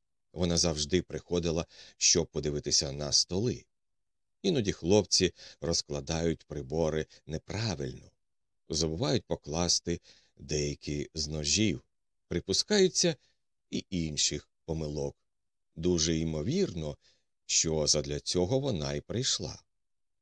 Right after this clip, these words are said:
Переклала ножі або щось таке. Вона могла тримати в руці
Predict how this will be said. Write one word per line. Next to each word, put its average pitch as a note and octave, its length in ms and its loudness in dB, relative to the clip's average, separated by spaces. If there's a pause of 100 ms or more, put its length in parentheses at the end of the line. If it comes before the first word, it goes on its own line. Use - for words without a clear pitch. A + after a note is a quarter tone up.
(180)
Переклала F2 640 0 (260)
ножі D#2+ 680 0 (480)
або C#2 520 -8
щось D2+ 340 4
таке. C2+ 520 -8 (520)
Вона E2 200 -2
могла D#2+ 320 -2
тримати D#2 500 -6
в C#2 80 -10
руці E2 420 -4